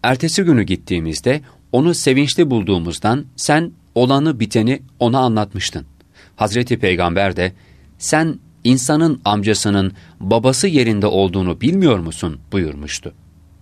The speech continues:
Dünkü üzüntülü haliyle bugünkü neşeli halinin sebebini sorduğumuzda da, "Dün yanıma geldiğinizde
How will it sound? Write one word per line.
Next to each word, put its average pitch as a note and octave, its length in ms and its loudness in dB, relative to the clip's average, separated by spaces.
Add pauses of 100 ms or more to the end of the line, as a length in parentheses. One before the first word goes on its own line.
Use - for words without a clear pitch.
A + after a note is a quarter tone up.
(220)
Dünkü C3+ 480 0
üzüntülü C#3 520 2
haliyle G2 640 2 (300)
bugünkü C#3+ 640 2
neşeli D3+ 340 2
halinin A#2+ 500 4
sebebini F2+ 540 0
sorduğumuzda F2 800 0
da, G2+ 180 2 (580)
"Dün E3 340 2 (120)
yanıma B2+ 440 4
geldiğinizde E2+ 880 -2